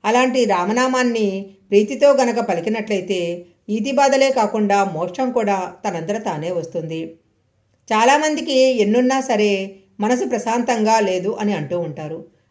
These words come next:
అలాంటి వారు శ్రీరామనవమి రోజు రామాలయానికి వెళ్ళి అక్కడ ఆవు నెయ్యి దీపం వెలిగించాలి. దీపం వెలిగించిన తరువాత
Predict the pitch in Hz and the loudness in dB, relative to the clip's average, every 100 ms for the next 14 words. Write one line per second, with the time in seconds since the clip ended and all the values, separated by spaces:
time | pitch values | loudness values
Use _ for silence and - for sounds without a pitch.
0 | 214 240 254 254 240 254 269 262 214 214 | -2 2 4 4 4 4 2 2 4 4
1 | 254 262 254 240 226 208 220 214 170 185 | 4 2 2 2 0 0 0 2 0 0
2 | 226 240 233 226 220 185 185 180 170 - | 2 2 0 0 0 0 -2 -4 -6 -12
3 | _ _ - 247 269 233 233 180 202 233 | _ _ -8 -2 2 4 2 2 0 0
4 | 247 226 214 214 196 160 175 175 156 156 | 0 0 0 -2 -2 -4 -8 -8 -8 -8
5 | 165 - _ _ _ 214 240 294 294 269 | -12 -14 _ _ _ 0 2 4 2 0
6 | 262 254 254 - 196 196 202 196 180 175 | -2 0 0 0 0 0 0 -2 -4 -6